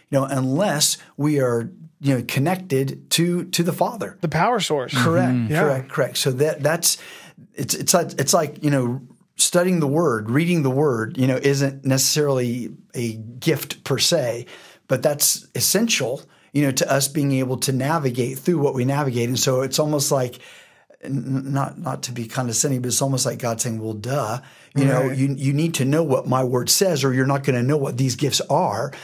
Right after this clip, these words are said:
Speaker 2: Yeah.
Speaker 1: You're gonna need to be plugged into the power source, or the, these gifts can't be utilized the way that they were <laughs> intended to be utilized."
Speaker 2: Yeah, yeah, yeah. It's like prerequisites almost
Speaker 1: Right.
Speaker 2: for, for, for, like, using these gifts. Like,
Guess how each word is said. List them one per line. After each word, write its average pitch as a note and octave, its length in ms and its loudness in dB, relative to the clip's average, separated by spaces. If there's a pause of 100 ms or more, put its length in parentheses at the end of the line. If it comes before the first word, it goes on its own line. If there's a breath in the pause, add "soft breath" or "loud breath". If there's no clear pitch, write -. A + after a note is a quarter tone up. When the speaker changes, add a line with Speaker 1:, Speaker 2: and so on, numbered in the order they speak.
Speaker 2:
Yeah. D#3+ 180 4
Speaker 1:
You're D3 100 4
gonna D3 120 2
need C#3 160 2
to C3+ 60 -2
be B2 140 0
plugged D3+ 360 0
into C3 180 0
the A#2 80 -2
power F3 320 2
source, C3+ 320 0
or C3 180 0
the, B2 220 -2
these B2 300 -4
gifts F3 240 0
can't C#3+ 340 -2
be A#2+ 60 -2
utilized A#2+ 640 0
the C#3 60 -2
way B2+ 120 2
that C3+ 160 -4
they C3+ 80 2
were C3 120 2
<laughs> C3 80 0
intended C#3 300 0
to C3 60 -4
be C#3 100 0
utilized." C#3 760 -4 (120)
Speaker 2:
Yeah, D3+ 240 2
yeah, C#3 120 -2
yeah. D3 200 0
It's C3 140 -4
like D#3+ 180 0 (320 loud breath)
prerequisites E3 880 0
almost C#3 260 2
Speaker 1:
Right. C3+ 180 2
Speaker 2:
for, D#3+ 180 0
for, E3 300 -2
for, D#3+ 220 2
like, C#3+ 240 0
using D3 380 0
these C3 220 -2
gifts. C3+ 320 -2
Like, C#3+ 240 -2